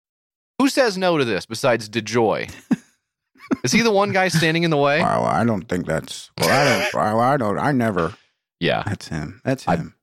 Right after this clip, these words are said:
Speaker 1: I bet, you dirtbag. Fifty-seven bucks, you get a poster of the project. A hundred and fourteen bucks, you get one of these sent to your house. Just kidding, you don't.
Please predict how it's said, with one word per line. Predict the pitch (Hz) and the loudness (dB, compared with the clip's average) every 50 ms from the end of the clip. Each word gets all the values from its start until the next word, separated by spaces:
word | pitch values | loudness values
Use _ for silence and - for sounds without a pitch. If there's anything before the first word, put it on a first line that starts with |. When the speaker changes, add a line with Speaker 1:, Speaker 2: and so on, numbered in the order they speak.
| _ - | _ -4
Speaker 1:
I | 101 104 | -4 -4
bet, | 87 78 85 76 71 69 - - | -2 -2 -2 -2 -2 -2 -4 -6
you | 69 69 | -12 -14
dirtbag. | 71 69 76 71 55 50 - 65 67 67 73 78 85 95 - - _ _ _ _ _ _ _ _ _ _ _ _ _ _ _ _ - | -6 -4 -2 -2 -2 -2 -2 -2 0 0 -2 -4 -6 -12 -16 -20 _ _ _ _ _ _ _ _ _ _ _ _ _ _ _ _ -10
Fifty-seven | - - 147 151 - 160 139 - - 135 131 127 127 113 | -2 -2 -2 -2 -2 -6 -6 0 0 0 2 0 0 0
bucks, | 117 120 113 - - | 2 2 0 0 -4
you | 110 | -6
get | 110 101 | -2 -2
a | 90 - | -2 -2
poster | - 107 95 101 - - 101 95 | -2 -2 -2 -2 -2 -2 -2 -2
of | 90 | -2
the | 87 80 | -2 -2
project. | - 92 85 80 78 76 87 85 85 - _ _ _ _ _ _ _ _ - | 0 0 0 0 0 0 0 0 -2 -2 _ _ _ _ _ _ _ _ -4
A | 117 | -2
hundred | 117 156 196 208 247 226 | 0 -2 -2 -2 -4 -6
and | 196 170 | -8 -2
fourteen | - 196 185 160 151 - 175 175 165 | 0 0 -2 0 -2 -2 0 0 2
bucks, | 139 156 156 160 - - - | 2 2 2 2 0 -6 -8
you | 131 113 | -8 -6
get | 110 127 151 - 139 | -2 -2 0 0 0
one | 151 147 | 0 0
of | 139 135 | 0 0
these | 135 135 123 | -2 -4 -4
sent | - 151 123 - - | -4 -4 -6 -4 -4
to | 139 | 0
your | 127 120 120 | 0 2 2
house. | 120 101 87 78 - | 4 2 2 0 0
Just | - 120 117 - - | -2 -4 -4 -4 -2
kidding, | - 139 123 113 107 107 | -2 0 0 0 -2 -2
you | 104 101 92 | -4 -4 -2
don't. | 87 113 117 107 95 98 | -2 0 0 0 0 -2